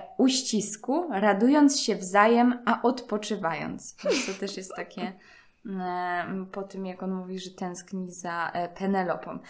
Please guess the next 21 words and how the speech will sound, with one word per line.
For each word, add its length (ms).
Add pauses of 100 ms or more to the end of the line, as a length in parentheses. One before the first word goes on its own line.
(200)
No 100
tak, 200
ale 240
opuszcza 640
Kalipso, 920
no 220
i, 320
e, 180
podróżuje 760
do 440
Feaków. 960 (500)
E, 220
spędza 460
siedemnaście 720
dni 280
na 140
morzu, 480 (840)
e, 40 (500)
ale, 600
e, 220
mamy, 560